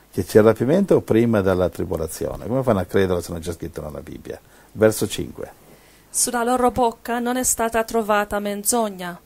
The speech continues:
Speaker 2: perché sono irreprensibili davanti al trono di Dio.
Speaker 1: Che quindi questi predicatori che predicano bugie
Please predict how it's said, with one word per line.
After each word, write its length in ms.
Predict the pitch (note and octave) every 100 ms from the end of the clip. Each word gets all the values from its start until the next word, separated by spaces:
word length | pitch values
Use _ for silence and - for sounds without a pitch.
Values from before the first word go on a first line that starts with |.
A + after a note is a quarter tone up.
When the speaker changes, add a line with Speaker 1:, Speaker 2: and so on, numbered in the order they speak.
| _
Speaker 2:
perché 260 | - G#3+ G#3+
sono 280 | - G#3+ G3
irreprensibili 1040 | B3 B3+ A#3+ - A3+ G#3 - A#3 G#3+ G3+ F#3+
davanti 420 | F#3+ F#3+ G3+ G#3
al 100 | F#3+
trono 280 | F#3 A3+ A3+
di 140 | G#3 G3
Dio. 520 | G3 F3+ E3+ F3+ - - -
Speaker 1:
Che 160 | - A2+
quindi 220 | A#2+ A2
questi 260 | A#2 C3+ C#3
predicatori 580 | B2 A2+ A2 G#2+ C3 G#2+
che 100 | G2
predicano 720 | A2+ A2+ G#2 F#2 F#2+ F#2 F#2+ - - - - - - - -
bugie 680 | G#2 G#2 G2 G2+ G2 A#2+